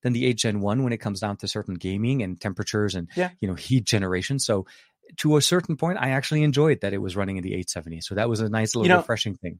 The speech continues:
Speaker 2: I, I, I feel like the F three was such a good balance
Speaker 1: Mm-hmm.
Speaker 2: of higher performance hardware at a reasonable price point. I, I very much had the expectation the F four wasn't gonna rock the boat.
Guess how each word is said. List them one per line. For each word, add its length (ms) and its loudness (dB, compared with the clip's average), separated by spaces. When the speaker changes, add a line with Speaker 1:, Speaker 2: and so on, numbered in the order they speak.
Speaker 2:
I, 180 6
I, 180 6
I 120 4
feel 260 -2
like 280 4
the 280 2
F 280 4
three 840 -4
was 520 2
such 840 -2
a 120 2
good 420 2
balance 800 -2
Speaker 1:
Mm-hmm. 280 -2
Speaker 2:
of 460 -8
higher 400 2
performance 500 -4
hardware 720 0
at 100 -8
a 40 -2
reasonable 480 -8
price 380 -10
point. 440 -14
I, 100 6
I 220 8
very 400 10
much 220 6
had 160 8
the 120 2
expectation 560 -2
the 160 -4
F 100 -6
four 260 -4
wasn't 420 -2
gonna 200 -10
rock 360 -12
the 60 -12
boat. 340 -14